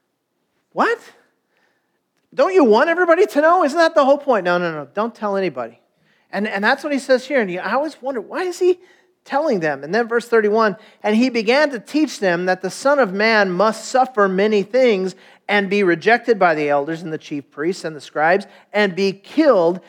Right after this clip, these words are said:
and after three days rise again." And he was stating the matter plainly. So he says, "You're the Christ, the one we've been waiting for.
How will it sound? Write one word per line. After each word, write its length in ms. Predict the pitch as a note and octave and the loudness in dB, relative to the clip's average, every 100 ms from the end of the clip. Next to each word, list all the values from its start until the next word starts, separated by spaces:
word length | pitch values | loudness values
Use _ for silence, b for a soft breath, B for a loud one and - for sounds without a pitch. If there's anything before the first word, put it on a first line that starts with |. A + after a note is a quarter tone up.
| b | b
and 140 | F#3+ F#3+ | -2 2
after 300 | G3+ G3+ F3 | 2 0 -6
three 320 | - C4 C4 | -6 -4 2
days 400 | G3+ F3 F3 E3+ b b | 4 4 2 -2 b b
rise 340 | - E3 F3 E3+ | -2 2 2 2
again." 420 | E3 D#3+ D3 B2+ - _ _ _ _ _ | -4 -4 -4 -6 -12 _ _ _ _ _
And 120 | F3 | -6
he 180 | F#3+ C4 | 0 0
was 200 | B3 A3 | 2 2
stating 680 | - - D4+ E4 D#4+ D#4 C#4+ | 0 -6 0 2 2 0 0
the 100 | A#3+ | 0
matter 640 | G#3 G#3 A3 A3+ A3+ A3 _ _ _ | 2 2 4 4 4 0 _ _ _
plainly. 580 | F#3+ F#3 E3+ D3 A#2 _ _ _ _ _ _ _ _ _ _ _ _ _ _ _ _ _ _ | 0 0 -2 -8 -12 _ _ _ _ _ _ _ _ _ _ _ _ _ _ _ _ _ _
So 380 | - A3+ A3+ A#3 | -6 2 2 2
he 200 | G3 B3 | 0 0
says, 240 | B3+ G3 | 0 0
"You're 140 | D#4 | 0
the 80 | D4+ | 0
Christ, 720 | - - D4+ D4+ G#3 - - _ _ | 0 2 2 2 -2 -12 -20 _ _
the 140 | C4 C#4+ | 0 2
one 240 | C#4 D#4 | 2 2
we've 160 | D4+ B3+ | 2 2
been 240 | A#3+ G3 | 2 2
waiting 340 | C#4 E4 D4+ | 2 2 0
for. 420 | C4 G#3+ F#3 C#3 | -2 0 0 0